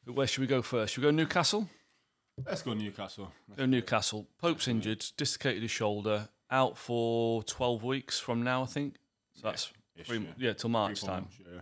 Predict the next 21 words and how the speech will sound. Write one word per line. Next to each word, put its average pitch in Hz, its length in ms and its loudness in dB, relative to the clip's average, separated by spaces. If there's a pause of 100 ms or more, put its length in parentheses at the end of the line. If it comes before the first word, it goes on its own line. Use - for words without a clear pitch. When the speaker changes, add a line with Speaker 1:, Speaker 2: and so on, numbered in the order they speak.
Speaker 2:
yeah. 95 140 -10
Speaker 1:
Right, 98 140 -8
so 98 240 -4 (300)
before 151 160 -4
we 135 60 0
get 151 80 2
into 131 120 0
the 123 60 -2
transfer, 104 540 -2 (1080)
is 120 100 2
that 139 120 6
him 135 100 4
for 120 120 -6
the 113 80 -6
summer 98 200 -2
then? 87 160 -12 (680)
It's 107 120 -18
Euro-, 131 220 0
it's 113 140 -10
Euros 113 280 4
this - 180 -10